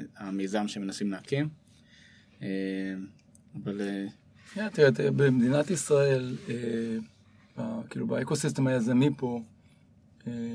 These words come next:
Speaker 2: נהוג, נ-, כאילו, מאוד, אה,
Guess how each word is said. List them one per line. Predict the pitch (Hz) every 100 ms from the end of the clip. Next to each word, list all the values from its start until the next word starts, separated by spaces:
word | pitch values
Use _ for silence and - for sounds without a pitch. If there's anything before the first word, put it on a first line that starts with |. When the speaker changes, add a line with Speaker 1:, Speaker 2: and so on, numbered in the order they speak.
| 226 117
Speaker 2:
נהוג, | 110 123 120 135 156 156 -
נ-, | 135 - 120
כאילו, | - 113
מאוד, | 113 127 143 147 135
אה, | 143 131